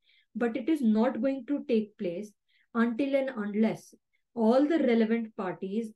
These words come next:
regarding the Israel-Palestine, uh, with this, uh, conversation are sharing a table and sitting down for negotiation. Now, I don't know how the conversation will start.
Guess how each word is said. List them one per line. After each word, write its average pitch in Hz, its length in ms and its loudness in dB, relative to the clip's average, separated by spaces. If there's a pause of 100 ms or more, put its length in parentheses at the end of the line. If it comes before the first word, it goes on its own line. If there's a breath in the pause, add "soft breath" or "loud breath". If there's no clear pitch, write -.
(280)
regarding 196 600 0
the 214 120 6
Israel-Palestine, 180 920 -4
uh, 170 300 -10
with 185 200 -10
this, 180 240 -4
uh, - 200 -14 (680)
conversation 180 840 -6
are 190 220 -8 (680)
sharing 208 480 2
a 208 120 4
table 185 400 2
and 185 160 -12
sitting 208 380 -2
down 180 260 -4
for 180 120 -10
negotiation. 170 760 -6 (1800)
Now, 226 300 10
I 214 160 8
don't 277 240 6
know 240 160 4
how 220 300 2
the 233 100 2
conversation 202 640 -6
will 190 140 -8
start. 170 320 -12